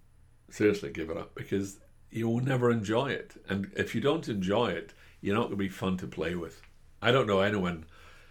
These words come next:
uh, I don't play golf with people who aren't fun. And that might sound like a cliche, but it's absolutely true. I'm sixty-six years of age now. I don't have time to spend with grumpy, difficult people. And if through circumstances beyond my control, I do find myself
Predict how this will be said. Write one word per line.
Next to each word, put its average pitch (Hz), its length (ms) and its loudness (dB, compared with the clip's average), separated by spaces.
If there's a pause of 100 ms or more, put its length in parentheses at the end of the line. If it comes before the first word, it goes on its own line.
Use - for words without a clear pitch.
(340)
uh, 82 240 0
I 95 80 4
don't 135 160 4
play 107 200 2
golf 95 260 4
with 90 140 -8
people 85 260 -2
who 85 140 -2
aren't 85 200 -2
fun. 90 360 -2
And 98 100 -2
that 135 140 0
might 127 240 -2
sound 98 260 0
like 90 120 -4
a 80 60 -6
cliche, 101 400 -4
but 90 140 -4
it's 85 160 -6
absolutely 107 400 -4
true. 92 220 -2
I'm 90 100 -2
sixty-six - 720 -8
years 78 180 -6
of 78 140 -8
age 80 180 -10
now. 87 240 -8
I 90 60 -8
don't 104 200 -2
have 92 120 -4
time 85 400 -8
to 80 100 -14
spend 80 320 -8
with 82 140 -12
grumpy, 82 300 -8
difficult - 400 -10
people. 87 320 -8 (360)
And 101 160 -2
if 120 160 2
through 90 340 2
circumstances 82 840 -4
beyond 82 320 -4
my 78 120 -8
control, 73 580 -10 (320)
I - 100 -8
do 90 220 -2
find 82 240 -4
myself 78 640 -8